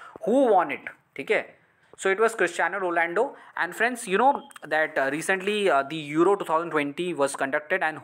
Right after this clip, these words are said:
who was the winner of this particular tournament? So just comment down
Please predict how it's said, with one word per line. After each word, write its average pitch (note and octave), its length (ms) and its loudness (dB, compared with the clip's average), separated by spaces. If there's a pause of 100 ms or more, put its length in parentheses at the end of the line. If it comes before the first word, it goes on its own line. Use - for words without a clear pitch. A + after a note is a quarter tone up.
(160)
who F3+ 240 4
was E3+ 120 -2
the E3+ 200 2 (600)
winner D#3+ 340 0
of D3 160 -2
this D#3 100 -2
particular D3 460 -2 (240)
tournament? D3+ 400 0 (180)
So - 160 0
just F3+ 260 -2
comment F3 300 -2
down F#3+ 220 -2